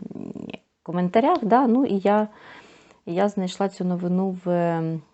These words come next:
інтернеті. Кадирівці погрожують війною росіянам, які вийшли на протест проти будівництва мечеті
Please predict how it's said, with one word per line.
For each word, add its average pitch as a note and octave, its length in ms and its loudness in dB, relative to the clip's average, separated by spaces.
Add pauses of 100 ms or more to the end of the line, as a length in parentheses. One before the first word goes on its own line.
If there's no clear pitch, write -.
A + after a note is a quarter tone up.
інтернеті. C4 840 0 (960)
Кадирівці A3 520 4
погрожують F#3 640 4
війною F3+ 360 2
росіянам, G3+ 600 2
які F3 260 -2
вийшли F#3+ 380 2
на E3+ 120 -2
протест E3+ 600 -2
проти G3+ 340 -2
будівництва E3+ 680 -2
мечеті F3 640 -2